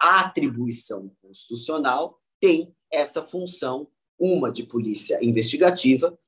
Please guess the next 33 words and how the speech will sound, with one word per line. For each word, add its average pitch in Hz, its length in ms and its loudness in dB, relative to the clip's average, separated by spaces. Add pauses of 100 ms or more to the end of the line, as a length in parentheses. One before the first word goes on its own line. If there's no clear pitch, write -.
(140)
outra 151 500 4
de 135 180 -2
polícia 123 680 2 (260)
ostensiva. - 800 2 (380)
Quando 233 200 6
a - 20 6
gente 202 220 0
fala 165 240 6
também 139 300 0
de 120 80 -8
sistema 127 440 -6
de 120 80 -10
justiça, 147 440 -2
de 117 80 -4
segurança 117 540 0
pública, - 340 -2
a - 40 4
gente 143 200 0
tem 113 120 -4
que - 60 -12
falar 123 180 4
de 147 160 0
inquérito 123 500 2
policial. 98 540 -6 (480)
A 143 220 4
indisponibilidade 151 1700 2
do 113 120 -4
inquérito 117 680 -2
policial. - 600 -16 (280)
Há 220 100 4
quem 277 220 2
diga 185 320 4
ainda, 180 520 2